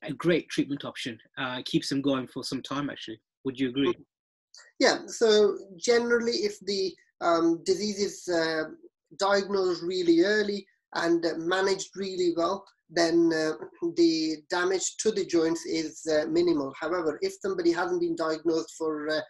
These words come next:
Speaker 2: uh, like, a year or two years, some of the damage that you end up causing to the big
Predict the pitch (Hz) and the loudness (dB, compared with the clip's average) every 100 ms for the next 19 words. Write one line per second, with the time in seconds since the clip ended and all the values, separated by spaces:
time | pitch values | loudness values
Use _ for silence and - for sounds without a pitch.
0 | - _ - 156 160 170 - _ _ _ | -12 _ -4 -4 -2 -6 -8 _ _ _
1 | - 175 165 180 180 160 160 - 202 185 | 0 2 4 4 4 2 0 0 -2 0
2 | 185 143 139 _ _ _ - 220 226 220 | 0 0 -4 _ _ _ -8 -2 0 0
3 | - - 180 196 180 190 180 - 170 - | 0 -2 0 0 0 0 -2 -2 -4 -4
4 | 170 165 165 165 170 170 165 - 180 170 | -4 -2 2 2 2 2 -2 -2 0 2
5 | 170 165 175 165 165 170 | 2 0 0 0 2 2